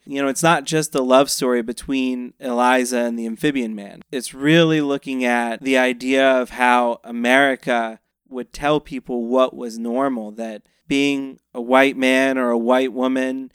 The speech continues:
married with two or three kids, uh, working at a job and contributing everything that you can to that job as normal.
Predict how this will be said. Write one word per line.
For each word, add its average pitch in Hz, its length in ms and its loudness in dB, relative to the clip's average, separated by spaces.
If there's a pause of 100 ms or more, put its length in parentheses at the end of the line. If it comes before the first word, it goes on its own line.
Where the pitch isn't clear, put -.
(140)
married 131 800 2
with 120 260 -12
two 143 340 0
or 127 120 -2
three 135 340 -8
kids, 135 720 -2 (340)
uh, 117 320 -4
working 135 760 -2
at 120 140 -6
a 120 60 -4
job 127 520 2
and 120 140 -10
contributing 127 880 -4 (180)
everything 135 420 -2
that 131 80 -8
you 120 120 -10
can 127 300 -4
to 123 80 -14
that 120 220 -6
job 123 580 -2
as 120 200 -10
normal. 127 600 -4